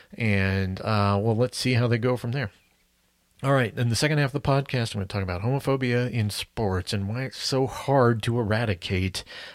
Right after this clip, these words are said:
Uh, I hope you stick around for the second half of the podcast. But first, I wanna talk to you about Blanchard Family Wines, located between Eighteenth and Nineteenth and Blake and Wazee in beautiful Lower Downtown, Denver, Colorado, just a couple blocks away from Coors Field, right in the middle of the dairy block. They're always online at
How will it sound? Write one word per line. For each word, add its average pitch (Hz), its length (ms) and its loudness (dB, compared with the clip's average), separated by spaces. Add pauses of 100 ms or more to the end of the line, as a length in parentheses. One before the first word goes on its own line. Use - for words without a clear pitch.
(100)
Uh, - 60 -2
I 98 420 2
hope 123 180 2
you 113 60 -2
stick 104 260 -4
around 95 280 0
for 101 100 0
the 87 140 -8
second 95 260 -8
half 90 160 -6
of 95 100 -8
the - 80 -10
podcast. - 460 -8
But 170 220 2
first, 156 440 -4
I 107 40 -2
wanna 92 120 -2
talk 110 220 -2
to 104 60 -2
you - 20 0
about 98 240 0 (400)
Blanchard 95 720 -2
Family 175 220 -2
Wines, 147 320 -2
located 92 340 -6
between 95 300 -6
Eighteenth 156 320 -4
and 160 100 -2
Nineteenth 110 460 -2
and 101 180 -4
Blake 165 320 -4
and 170 240 0
Wazee 104 640 0
in 87 80 -2
beautiful 104 300 0
Lower 196 160 2
Downtown, 185 420 0 (340)
Denver, 139 280 0
Colorado, 80 500 -6
just - 180 -8
a - 40 -12
couple - 180 -2
blocks 127 300 -4
away 123 100 -2
from 160 120 -4
Coors 160 220 -4
Field, 101 280 -2 (200)
right 175 120 0
in 170 40 -2
the 175 60 0
middle 175 180 0
of 165 40 -2
the 170 60 -2
dairy 131 200 0
block. 80 220 -6
They're 98 200 0
always 165 220 2
online 165 400 0
at 104 140 -4